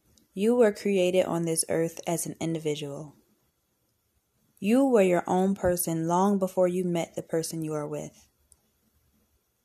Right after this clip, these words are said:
You existed without them before, and you can exist without them again. Things are not always easy, but they have to be done.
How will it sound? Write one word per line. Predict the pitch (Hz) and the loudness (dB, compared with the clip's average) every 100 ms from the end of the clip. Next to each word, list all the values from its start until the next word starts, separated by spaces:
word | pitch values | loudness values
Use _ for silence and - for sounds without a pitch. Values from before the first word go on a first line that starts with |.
| _ _ _ _ _ _ - | _ _ _ _ _ _ 0
You | 226 | 2
existed | 226 185 175 240 - 214 | 2 0 2 2 2 2
without | 190 185 180 185 | 2 4 2 2
them | 180 170 | -2 -2
before, | 165 - 190 196 208 233 _ _ _ _ _ _ _ - | -4 0 2 4 2 -6 _ _ _ _ _ _ _ -4
and | 190 190 | 0 2
you | 185 | 0
can | - 185 | -2 -4
exist | 175 - 220 - | -2 0 0 0
without | 190 185 175 175 | -4 -2 -2 -2
them | 170 165 | -6 -4
again. | 170 160 156 151 160 _ _ _ _ _ _ _ _ _ _ _ _ _ _ _ _ _ _ _ _ _ _ _ _ _ _ _ _ _ _ - | -8 -6 -6 -6 -12 _ _ _ _ _ _ _ _ _ _ _ _ _ _ _ _ _ _ _ _ _ _ _ _ _ _ _ _ _ _ -2
Things | 208 226 220 | 2 2 2
are | 196 | 0
not | 185 185 - | 0 0 0
always | 180 180 180 - | 0 2 0 -2
easy, | 185 175 175 170 175 _ _ _ _ - | -4 -2 -4 -8 -14 _ _ _ _ -6
but | 175 | -4
they | 170 175 | 0 0
have | 180 170 | 0 -4
to | - | -6
be | 170 170 | -10 -8
done. | 160 151 156 | -8 -10 -14